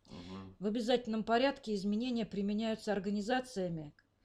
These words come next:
Speaker 2: начиная с бухгалтерской отчётности за две тысячи двадцатый год. Не, не, не девятнадцатый, а двадцатый.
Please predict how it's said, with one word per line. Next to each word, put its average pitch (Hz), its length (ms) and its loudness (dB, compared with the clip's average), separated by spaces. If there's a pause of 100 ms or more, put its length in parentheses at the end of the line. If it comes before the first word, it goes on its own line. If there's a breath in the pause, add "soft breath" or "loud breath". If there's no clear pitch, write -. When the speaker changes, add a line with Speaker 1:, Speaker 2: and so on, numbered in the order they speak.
(260 soft breath)
Speaker 2:
начиная 220 360 -2
с 208 60 -4
бухгалтерской 202 680 0
отчётности 196 540 -4
за 180 240 -2
две 190 160 -2
тысячи 202 340 -6
двадцатый 185 520 -6
год. 175 400 -10
Не, 175 420 -4
не, 175 180 -4 (140)
не 180 220 -2
девятнадцатый, 180 640 -4
а - 20 -12
двадцатый. 156 580 -10